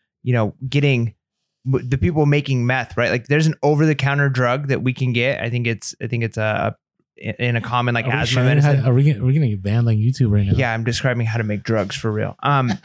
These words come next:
Speaker 2: <laughs>
Speaker 1: but there's a, there's a, a over-the-counter, like,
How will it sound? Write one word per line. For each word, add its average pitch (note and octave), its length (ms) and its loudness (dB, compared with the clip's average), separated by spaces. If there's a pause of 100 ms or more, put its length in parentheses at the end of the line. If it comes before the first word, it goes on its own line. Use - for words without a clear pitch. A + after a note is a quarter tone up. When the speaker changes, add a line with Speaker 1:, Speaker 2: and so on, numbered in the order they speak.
Speaker 2:
<laughs> - 160 -4
Speaker 1:
but D3+ 240 0
there's E3 300 2
a, C#3+ 240 2
there's C#3 220 2
a, C3+ 180 2
a B2+ 140 0 (100)
over-the-counter, D#3 880 2 (180)
like, C3 300 -4